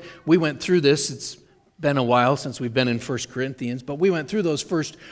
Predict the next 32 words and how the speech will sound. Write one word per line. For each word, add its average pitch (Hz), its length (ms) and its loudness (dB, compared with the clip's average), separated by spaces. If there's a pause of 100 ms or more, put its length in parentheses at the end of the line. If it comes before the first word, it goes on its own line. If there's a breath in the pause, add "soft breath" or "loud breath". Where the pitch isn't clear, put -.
(140 loud breath)
four 165 260 2
chapters 185 560 2
as 147 100 -2
Paul 220 300 4
kind 226 180 2
of - 280 -6
lays 196 400 10
a 180 80 4
theological 196 760 4
foundation, 185 840 2
and 147 100 2
he, 143 80 2 (140 loud breath)
and 175 100 -2
he 147 80 4
reasserts 214 720 4
his 180 120 0
authority 196 600 6
over 202 340 4
them 220 240 2
as 156 280 0
Christ's - 760 -2 (220 loud breath)
apostle. 185 800 0 (420 loud breath)
And 175 100 -4
so 220 100 8
he 190 80 8
turns 247 400 4
his 233 140 4
attention 233 600 2
here, 143 380 0 (220 loud breath)
uh, 233 140 2
to 233 160 2
some 220 340 2